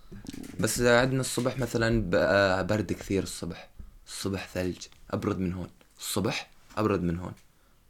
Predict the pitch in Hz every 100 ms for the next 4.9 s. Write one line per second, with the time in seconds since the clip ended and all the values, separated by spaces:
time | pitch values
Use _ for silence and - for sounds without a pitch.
0 | _ _ _ 90 95 - 107 90 101 104
1 | 95 92 95 98 104 101 98 101 113 135
2 | - 101 92 98 98 87 85 82 95 98
3 | 87 87 92 87 85 87 87 - - -
4 | - 110 120 120 - - 92 120